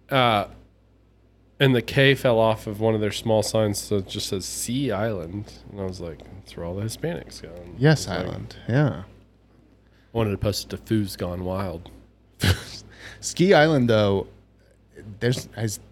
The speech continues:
Speaker 1: I don't think there's an island out there, though.
Speaker 2: No, there's not. I know two people that live there, and it's, like, pretty cool
Speaker 1: Yeah.
Speaker 2: to have, like,
Speaker 1: All that waterway.
Speaker 2: water drowning points for if you have children.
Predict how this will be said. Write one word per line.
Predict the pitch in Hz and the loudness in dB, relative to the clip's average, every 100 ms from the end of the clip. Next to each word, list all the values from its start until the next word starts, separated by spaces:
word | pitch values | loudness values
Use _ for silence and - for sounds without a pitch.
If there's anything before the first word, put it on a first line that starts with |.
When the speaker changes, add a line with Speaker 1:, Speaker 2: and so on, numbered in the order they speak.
| - | -8
Speaker 1:
I | 107 | -4
don't | 151 | -4
think | 143 | -2
there's | 120 104 | -2 -2
an | 95 | -4
island | 90 131 123 - | -4 -4 -4 -8
out | 65 69 | -10 -10
there, | - | -10
though. | - - - - - - - _ _ _ - | -10 -10 -10 -14 -18 -20 -20 _ _ _ 0
Speaker 2:
No, | 151 147 | 6 6
there's | 127 107 | 6 4
not. | 127 127 117 85 | 4 4 4 2
I | 135 | 2
know | 156 160 | 6 6
two | 151 139 | 4 0
people | 131 143 123 | -2 0 0
that | 78 | 0
live | 107 120 | -2 0
there, | 113 101 98 101 - - _ _ _ _ _ _ _ | 2 2 0 -2 -8 -20 _ _ _ _ _ _ _
and | 117 | -4
it's, | 117 | 0
like, | 131 110 - | 0 0 -2
pretty | - 233 | 0 0
cool | 175 - 165 127 95 101 - - - | 0 2 4 6 4 0 -8 -18 -2
Speaker 1:
Yeah. | 143 165 - | 2 2 2
Speaker 2:
to | |
have, | 123 117 110 | 2 2 2
like, | 107 95 - - - _ _ - | 0 0 -8 -20 -20 _ _ 0
Speaker 1:
All | 120 | 2
that | 113 101 - - 104 | 4 4 0 -10 -6
waterway. | 104 117 107 98 92 | -2 0 0 0 2
Speaker 2:
water | 123 117 98 98 - - _ - | 4 2 0 -4 -12 -20 _ -6
drowning | 104 104 117 95 95 | 0 2 2 0 -4
points | 107 98 101 - | -6 -6 -6 -10
for | - 90 | -10 -10
if | 87 104 | -8 -10
you | |
have | 92 - | -10 -8
children. | 107 104 98 | -6 -4 -6